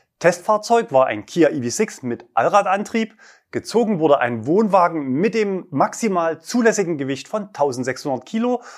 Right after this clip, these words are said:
und gefahren wurde so, als wäre man mit einem Verbrenner unterwegs, zumindest was das Tempo angeht. Der Durchschnittsverbrauch auf der Alpentour lag bei circa sechsunddreißig Kilowattstunden pro hundert Kilometer.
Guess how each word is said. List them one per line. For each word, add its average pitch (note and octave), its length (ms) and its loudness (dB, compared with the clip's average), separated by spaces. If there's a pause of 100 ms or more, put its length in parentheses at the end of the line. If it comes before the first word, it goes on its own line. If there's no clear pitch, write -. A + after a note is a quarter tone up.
(180)
und C3+ 240 -4
gefahren G3+ 460 2
wurde D#3+ 180 0
so, C#3+ 380 0
als A2 360 -6
wäre D3+ 240 2
man C3 240 0
mit D#3 160 -6
einem A#2 220 -2
Verbrenner D3 480 2
unterwegs, F3 560 -2 (280)
zumindest A#2 420 -4
was A2+ 100 -8
das D3+ 140 -8
Tempo F3 300 2
angeht. A2 480 -6 (600)
Der A#2 80 0
Durchschnittsverbrauch G3 760 2
auf G3+ 240 -6
der F3+ 160 4
Alpentour E3+ 480 2
lag C3+ 240 0
bei A#2 180 -6
circa A2+ 340 -6
sechsunddreißig A#2 640 -4
Kilowattstunden G#3 680 -2
pro C3+ 200 0
hundert A2+ 300 -8
Kilometer. C#3 560 0